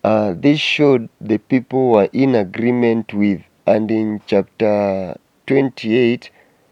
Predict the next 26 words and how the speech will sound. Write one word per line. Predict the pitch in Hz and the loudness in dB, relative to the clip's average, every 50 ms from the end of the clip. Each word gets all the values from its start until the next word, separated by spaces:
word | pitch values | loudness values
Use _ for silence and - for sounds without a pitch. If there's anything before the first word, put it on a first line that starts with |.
| _ _ - | _ _ -18
v-, | - 101 101 101 98 98 _ - 90 - - | -16 -14 -14 -14 -14 -16 _ -18 -10 -4 0
uh, | 87 113 110 110 110 107 107 104 107 104 | 0 2 2 2 2 2 0 0 -2 -4
from | - - - 113 107 107 | -4 -4 -2 0 0 0
verse | 98 110 127 135 131 - | 2 2 2 2 2 0
fifteen | - - - 107 95 - - _ - 139 143 143 139 - _ _ _ | -8 -10 -8 -8 -8 -10 -12 _ -4 -2 0 0 0 -2 _ _ _
all | - 127 147 151 147 127 - - | 2 2 2 2 0 -4 -6 -2
through | 139 131 131 123 | 0 0 0 0
to | - - 120 104 | 0 -2 -4 -2
the | 101 110 104 98 - _ | 0 0 -2 -2 -2 _
end, | - 131 131 117 107 117 127 - _ _ _ _ _ _ _ _ - | 2 2 4 4 2 0 -4 -10 _ _ _ _ _ _ _ _ -6
we | - 123 | -4 -4
see | 135 - - 165 170 | -2 0 2 0 2
the | 147 127 123 113 | 2 2 2 2
result | 110 107 101 101 117 127 139 143 139 - - | 2 0 -2 0 2 2 4 2 2 -2 -4
that | 107 107 104 - - | -2 -2 -2 -2 -2
will | - 104 98 95 - | -4 -4 -4 -4 -4
come | - - 131 131 127 120 123 - _ _ _ - | 0 2 4 4 4 2 0 -4 _ _ _ -6
with | - - 113 101 95 | -2 -2 -2 0 0
the | 104 101 | -2 -4
disobedience. | 104 107 110 127 123 - - 117 107 101 87 113 110 107 98 104 98 92 90 87 85 - _ _ _ _ _ _ _ _ _ _ _ _ _ _ _ - | -2 -2 -2 -2 -2 0 -2 -2 -2 0 0 0 0 0 -2 -2 -2 -2 -2 -4 -8 -10 _ _ _ _ _ _ _ _ _ _ _ _ _ _ _ -4
In | - 113 113 107 | -2 -2 -2 -2
plain | - - 143 143 160 170 160 156 151 | -4 0 2 6 6 6 6 6 6
language, | 147 143 143 143 139 123 101 101 101 104 104 - - - _ _ _ _ _ _ _ - - _ _ _ | 8 8 8 8 6 4 0 0 0 0 -2 -6 -16 -20 _ _ _ _ _ _ _ -20 -20 _ _ _
if | - 95 101 98 101 101 - | -4 -4 -4 -4 -4 -2 2
they | 135 139 143 | 4 4 6
were | 135 123 123 120 120 117 123 123 123 131 | 6 6 6 6 6 6 6 2 0 -6